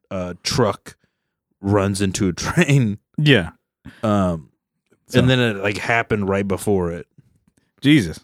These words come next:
Speaker 2: Yeah. Well.
Speaker 1: So it's all scripted.
Speaker 2: Yeah. So it's a pl-, another plandemic.
Speaker 1: Plandemic, baby.
Speaker 2: <laughs>
Speaker 1: Um,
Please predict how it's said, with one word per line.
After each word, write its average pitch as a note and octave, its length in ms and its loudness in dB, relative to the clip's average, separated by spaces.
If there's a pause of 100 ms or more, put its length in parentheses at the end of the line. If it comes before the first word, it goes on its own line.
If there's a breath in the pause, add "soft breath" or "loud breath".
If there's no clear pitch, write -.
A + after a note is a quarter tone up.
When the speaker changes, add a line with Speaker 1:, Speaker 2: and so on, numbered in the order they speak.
Speaker 2:
Yeah. A#2+ 240 4 (560)
Well. A2+ 340 2
Speaker 1:
So A2+ 140 0
it's G2+ 100 2
all A#2+ 120 4
scripted. F2+ 500 -2 (220)
Speaker 2:
Yeah. A2 260 2 (260)
So G#2+ 260 2 (460 soft breath)
it's B2 100 -6
a A#2+ 40 0
pl-, - 160 0
another A#2 260 4
plandemic. G2 640 2 (240)
Speaker 1:
Plandemic, A#2 580 2
baby. D#3 960 4 (100)
Speaker 2:
<laughs> - 40 -12 (680)
Speaker 1:
Um, A2 640 2